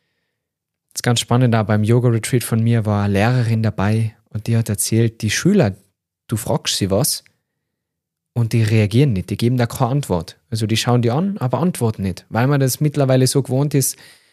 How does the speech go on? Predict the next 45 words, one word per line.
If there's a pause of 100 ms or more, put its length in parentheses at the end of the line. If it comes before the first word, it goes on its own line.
(140)
dass
man
nicht
antworten
muss
oder
dass
man
nicht
zurückschreibt. (680)
Also
ich
finde
das (520)
ganz
schlimm,
sowas
triggert
mich
sehr, (140)
wenn
mir
da
jemand
ignoriert
und
nicht
zurückschreibt. (840)
Überhaupt,
wenn
ich
der
Kunde
bin
und
viel
ausgibt
für
die
Tennisstunden
und
hab
dann
gesagt,
hey,